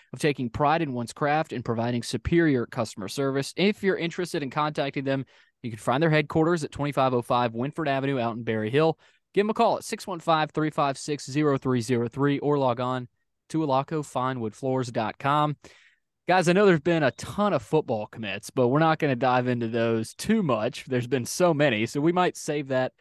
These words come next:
down the road, maybe a, a recruiting recap as we get closer to the football season. But I do wanna talk about some baseball, because there has been some baseball activity, maybe not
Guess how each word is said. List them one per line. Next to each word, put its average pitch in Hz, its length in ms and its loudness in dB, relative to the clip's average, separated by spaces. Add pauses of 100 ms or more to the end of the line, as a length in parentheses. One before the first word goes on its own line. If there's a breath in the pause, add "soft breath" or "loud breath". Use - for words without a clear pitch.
(340 soft breath)
down 139 240 0
the 139 80 -2
road, 123 360 2
maybe 123 300 -2
a, 117 260 -2 (200)
a 131 80 -10
recruiting 131 520 -4
recap 123 640 -2
as 120 200 -2
we 127 120 -4
get 123 160 -8
closer 135 320 0
to 117 40 0
the 110 80 -2
football 135 360 -2
season. 123 460 -6 (360 soft breath)
But 175 120 4
I 202 60 6
do 220 120 0
wanna 294 120 2
talk 202 260 2
about 175 340 2 (200)
some 165 200 -4
baseball, - 580 -6 (120)
because 151 200 -6
there 165 120 2
has 196 220 0
been 123 160 -4
some 110 160 -10
baseball 104 420 -4
activity, 107 420 -6
maybe 143 340 0 (380 soft breath)
not 127 200 0